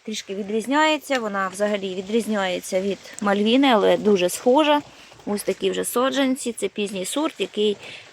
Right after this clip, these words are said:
починає плодоношитися на, е, тиждень раніше від мальвіни. Ну, такі саджанці такі дебеленькі, гарні.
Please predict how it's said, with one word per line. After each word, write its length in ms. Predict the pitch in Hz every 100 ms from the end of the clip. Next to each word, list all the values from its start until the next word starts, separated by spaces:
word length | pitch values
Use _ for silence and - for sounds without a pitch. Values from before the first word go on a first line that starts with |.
| -
починає 420 | 220 240 226 196
плодоношитися 920 | - 202 220 320 381 254 - - 208 -
на, 420 | 202 220 208 202 -
е, 140 | 196
тиждень 380 | 202 294 - 196
раніше 420 | 185 185 233 -
від 160 | 190 202
мальвіни. 440 | 196 190 185 175
Ну, 120 | 208 285
такі 360 | 247 - 277 - - -
саджанці 500 | 269 240 208 196 202
такі 460 | 202 - 214 208 - _ - - -
дебеленькі, 880 | 208 196 220 220 208 175 175 185
гарні. 580 | 180 196 196 190 185 190